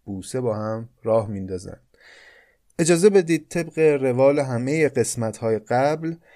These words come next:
پیش از اون که بزنیم به دل داستان، ابتدا یک ابیاتی از مقدمهٔ کتاب رو با هم مرور کنیم.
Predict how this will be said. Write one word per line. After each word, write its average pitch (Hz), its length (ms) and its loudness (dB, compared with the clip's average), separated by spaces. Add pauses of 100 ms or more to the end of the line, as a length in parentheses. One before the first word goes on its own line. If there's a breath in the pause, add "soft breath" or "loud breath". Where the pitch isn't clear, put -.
(180 soft breath)
پیش - 200 -8
از 131 160 0
اون 127 140 -6
که 127 100 -8
بزنیم 127 480 -4
به 107 100 -2
دل 104 220 -6
داستان، 107 580 -6
ابتدا 120 420 -10
یک 123 260 -10
ابیاتی 107 560 -4
از 98 140 -8
مقدمهٔ 101 680 -4
کتاب 123 420 -6
رو 113 100 -4
با 104 100 -4
هم 104 300 -6 (140)
مرور 110 300 -4
کنیم. 90 340 -14